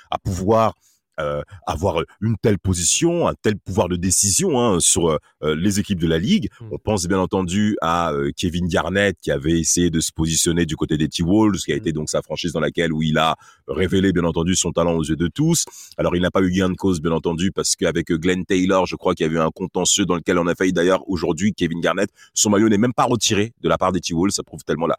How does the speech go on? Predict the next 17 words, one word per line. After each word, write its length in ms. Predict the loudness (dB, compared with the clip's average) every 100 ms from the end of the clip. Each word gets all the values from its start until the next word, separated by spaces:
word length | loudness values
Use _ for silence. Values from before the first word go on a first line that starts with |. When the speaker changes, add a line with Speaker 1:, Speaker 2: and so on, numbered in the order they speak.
| -8 -8
Speaker 1:
la 60 | -6
Speaker 2:
C'est 80 | -4
Speaker 1:
petitesse 320 | -4 -2 -2
Speaker 2:
ouf. 40 | -2
Speaker 1:
de 40 |
cette, 240 | -2 -2 -4
euh, 100 | -6
franchise. 540 | -4 -4 -4 -6 -8 -10 _
C'est 100 | -6
un, 100 | -4 -2
un, 80 | -2 0
incroyable. 520 | -2 2 2 2 0 -6 -20 -4
Euh, 160 | 2 2
de 140 | 2
plus 260 | -2 -2 -2
de 100 | 0
ça, 340 | 2 2 2